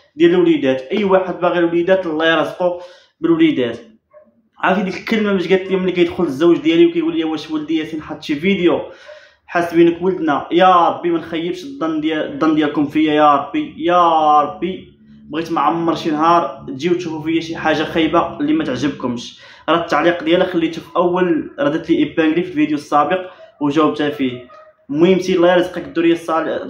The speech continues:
الذريه الصالحه. بعض المرات الاولاد ربي كيدير غير اللي فيه الخير، يقدر هاد الاولاد اللي ما رزقكش بهم الله يكون من الخير.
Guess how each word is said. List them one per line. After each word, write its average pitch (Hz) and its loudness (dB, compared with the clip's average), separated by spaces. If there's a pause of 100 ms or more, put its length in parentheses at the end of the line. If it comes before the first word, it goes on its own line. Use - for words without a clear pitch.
(140)
الذريه 160 0
الصالحه. 151 -2 (260)
بعض 160 0
المرات 185 2 (300)
الاولاد 170 -4 (180)
ربي 147 -2
كيدير 175 -2
غير 165 -2
اللي 190 4
فيه 160 0
الخير، 113 -6 (600)
يقدر 175 -2
هاد 180 2
الاولاد 180 2
اللي 170 0
ما 170 0
رزقكش 170 -6
بهم 165 -4
الله 185 -2
يكون 165 0
من 170 4
الخير. 160 2